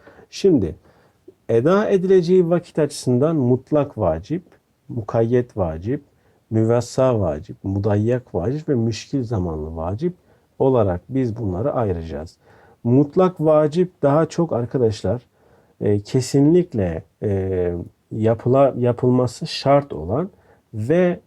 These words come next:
belli bir fa-, e, vakti olmayan bir vaciptir. Mukayyet vacip ise sevgili arkadaşlar,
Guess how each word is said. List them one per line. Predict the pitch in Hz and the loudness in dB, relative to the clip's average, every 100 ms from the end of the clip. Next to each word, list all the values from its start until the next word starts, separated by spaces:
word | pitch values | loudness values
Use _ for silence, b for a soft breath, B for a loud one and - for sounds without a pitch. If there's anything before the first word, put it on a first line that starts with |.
| - | -12
belli | 110 120 127 135 | 0 2 2 2
bir | 139 | 0
fa-, | 127 - 107 - 110 | -2 -2 -2 -2 -4
e, | 98 95 90 90 104 | -4 -4 -4 -8 -2
vakti | 107 107 - 156 | 0 0 -2 -4
olmayan | 139 139 113 92 82 80 | 2 2 4 0 -4 -8
bir | 82 85 | -12 -10
vaciptir. | 82 80 85 90 - 196 202 b b b b b | -8 -8 -10 -14 -4 -4 -4 b b b b b
Mukayyet | - 113 - 135 151 175 156 | -6 -4 0 2 2 2 2
vacip | 151 170 196 175 | 2 2 0 -2
ise | 151 151 | 0 0
sevgili | - 131 131 151 | 2 2 4 2
arkadaşlar, | 135 110 101 107 | 2 0 -2 -6